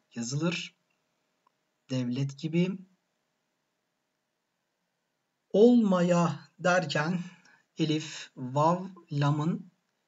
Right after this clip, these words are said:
tüm birleşimleri burada mevcut. Olmaya devlet, cihanda, güzel he, bir nefes,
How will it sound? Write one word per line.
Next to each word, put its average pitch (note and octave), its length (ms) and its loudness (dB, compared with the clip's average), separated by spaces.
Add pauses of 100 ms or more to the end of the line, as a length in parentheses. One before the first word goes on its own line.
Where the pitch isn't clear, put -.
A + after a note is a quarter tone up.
(220)
tüm D#3 320 0
birleşimleri B2 760 0
burada B2+ 280 -4
mevcut. B2+ 720 -4 (1120)
Olmaya D3+ 560 2
devlet, B2+ 880 -4 (880)
cihanda, C#3 1040 2 (180)
güzel A2+ 360 -8
he, A#2+ 500 -8 (460)
bir F3 480 2
nefes, D#3+ 800 0